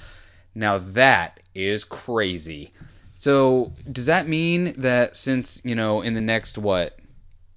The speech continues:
I don't know, fifty years or less,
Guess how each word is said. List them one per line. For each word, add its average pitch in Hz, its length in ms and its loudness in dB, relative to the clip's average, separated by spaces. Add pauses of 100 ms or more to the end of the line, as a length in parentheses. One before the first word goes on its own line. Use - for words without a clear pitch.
(280)
I 98 100 -2
don't 92 140 0
know, 82 340 -6 (380)
fifty 113 260 -2
years 101 400 0
or 98 100 -2
less, 98 480 0